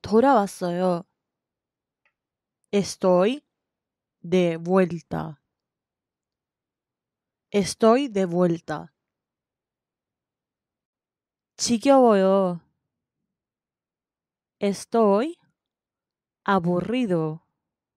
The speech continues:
Estoy aburrido. 나 긴장돼. Estoy nervioso. Estoy nervioso.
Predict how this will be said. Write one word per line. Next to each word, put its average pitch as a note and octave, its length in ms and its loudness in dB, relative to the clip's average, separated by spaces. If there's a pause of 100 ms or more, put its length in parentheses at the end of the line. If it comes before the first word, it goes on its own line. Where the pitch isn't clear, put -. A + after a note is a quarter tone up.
(1200)
Estoy A#3+ 520 -2
aburrido. F3 800 -4 (2250)
나 G#3 540 2 (260)
긴장돼. G#3+ 960 0 (1700)
Estoy G3+ 840 2 (680)
nervioso. F3+ 1160 0 (1400)
Estoy A#3+ 640 0
nervioso. F3 840 -2